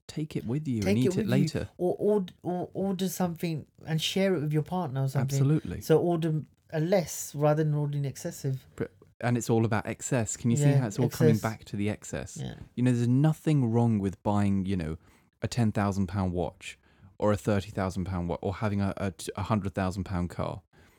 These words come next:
Speaker 1: Like, there's nothing wrong with that. But as long as you're gonna use it.
Speaker 2: Yeah, if you, if you're gonna buy it and then park it, uh, not use it
Speaker 1: And never
Speaker 2: ever,
Speaker 1: use it, yeah.
Speaker 2: why did you buy it? I
Speaker 1: There's
Speaker 2: know
Speaker 1: no
Speaker 2: some,
Speaker 1: point.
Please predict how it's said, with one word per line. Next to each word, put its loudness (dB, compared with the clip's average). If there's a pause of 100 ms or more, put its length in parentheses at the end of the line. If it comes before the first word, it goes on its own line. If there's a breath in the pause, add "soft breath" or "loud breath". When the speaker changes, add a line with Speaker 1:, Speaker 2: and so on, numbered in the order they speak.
(220 soft breath)
Speaker 1:
Like, -2
there's 0
nothing 2
wrong 4
with 2
that. -10 (400 soft breath)
But -8
as -2
long 4
as 2
you're 0
gonna 4
use 0
it. -12 (560 soft breath)
Speaker 2:
Yeah, -4
if -2
you, -6 (180 loud breath)
if -4
you're 2
gonna 4
buy 4
it 2
and -2
then 2
park 0
it, 0 (180)
uh, -2
not 0
use 0
it -2
Speaker 1:
And 6
never 6
Speaker 2:
ever, 6
Speaker 1:
use 4
it, 0
yeah. 2 (140)
Speaker 2:
why 2
did -2
you 0
buy 0
it? -6
I 0
Speaker 1:
There's 10
Speaker 2:
know 12
Speaker 1:
no 6
Speaker 2:
some, 6 (120)
Speaker 1:
point. -8